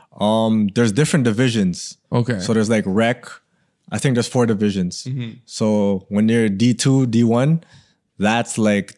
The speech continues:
Speaker 1: the leaguers. Like, those
Speaker 2: Mm.
Speaker 1: guys are, like, people from college ball, from, you know, they just hoop, hoop.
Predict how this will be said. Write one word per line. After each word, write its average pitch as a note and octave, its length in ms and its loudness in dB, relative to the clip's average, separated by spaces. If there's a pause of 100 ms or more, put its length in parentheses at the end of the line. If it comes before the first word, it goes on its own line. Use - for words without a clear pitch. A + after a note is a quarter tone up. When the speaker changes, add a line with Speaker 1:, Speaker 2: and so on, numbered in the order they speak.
Speaker 1:
the G2 100 0
leaguers. F#2+ 640 0
Like, E2+ 240 -6
those A2 180 2
Speaker 2:
Mm. A2+ 40 0
Speaker 1:
guys A2 200 0
are, G2+ 240 0
like, F#2+ 320 -2 (120)
people G#2+ 240 -4
from G2 200 -2
college G#2 540 -2
ball, G2+ 440 0
from, F#2 360 -2 (500)
you G#2 60 0
know, A#2+ 400 0
they A2 140 2
just G2+ 240 -2
hoop, G#2+ 240 0
hoop. F2+ 200 -4